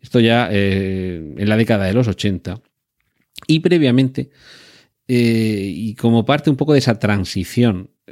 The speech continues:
con tema, con T minúscula, entre la reivindicación de la memoria histórica, mm, con tintes políticos y la plasmación de, de la memoria de una época,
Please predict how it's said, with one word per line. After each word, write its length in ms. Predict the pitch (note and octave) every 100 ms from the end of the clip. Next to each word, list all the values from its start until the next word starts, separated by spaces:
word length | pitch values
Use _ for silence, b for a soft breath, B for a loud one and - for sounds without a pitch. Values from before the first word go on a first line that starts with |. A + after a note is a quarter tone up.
| -
con 180 | F#2 F2+
tema, 220 | A2 G#2+ G#2 -
con 160 | - F2+
T 100 | A2+
minúscula, 680 | A2+ A2 A#2+ - F2+ G2 - B B B -
entre 300 | A#2+ A#2+ A#2+
la 160 | A#2+
reivindicación 680 | A2+ A#2 A2+ A2+ A2 G#2+ C#3
de 80 | C#3
la 80 | C3
memoria 560 | B2 A#2+ A#2 A2 G#2+ -
histórica, 840 | G2 - B2 B2 G#2 G2+ F#2+ - _ _ _ -
mm, 380 | F2+ G2 F#2 F#2+
con 200 | - G#2
tintes 300 | B2 A2+ G#2+
políticos 600 | G#2+ B2 A#2 F#2 - - b b b b -
y 280 | D3+ E3+ A#2+
la 140 | A#2+
plasmación 840 | G#2+ G#2+ G2 F#2+ - C#3 B2+ F#2 - -
de, 280 | F#2+ G2+
de 180 | F#2+ G2
la 120 | G#2+
memoria 380 | G#2 G#2 C#3 A#2+
de 80 | G#2
una 180 | B2+ G#2
época, 420 | B2 G2+ G2+ A2+